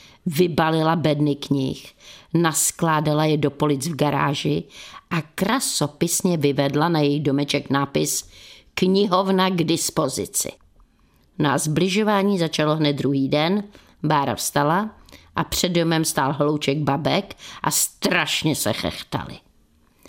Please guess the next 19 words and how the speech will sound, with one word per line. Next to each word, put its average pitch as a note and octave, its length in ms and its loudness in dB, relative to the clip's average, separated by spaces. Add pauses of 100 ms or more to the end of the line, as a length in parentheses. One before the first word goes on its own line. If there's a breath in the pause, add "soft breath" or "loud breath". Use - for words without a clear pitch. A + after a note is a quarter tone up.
(180 soft breath)
Knihy G3 460 2
si - 200 -2
půjčit E3 540 -2
nešly. - 420 -6 (760 loud breath)
Za F3 140 2
to F3 120 0
jedna F3 320 2
druhé E3+ 320 2
ukazovali E3+ 500 0
nápis, D3+ 600 0 (460 soft breath)
ze D#3+ 180 2
kterého B3 460 0
někdo D#3+ 320 2
přes G#3+ 300 -2
noc D#3 440 0 (400 soft breath)
umazal F#3+ 840 2 (140)
první E3 640 0 (120)
tři D3+ 540 -2
písmena. C3 760 -2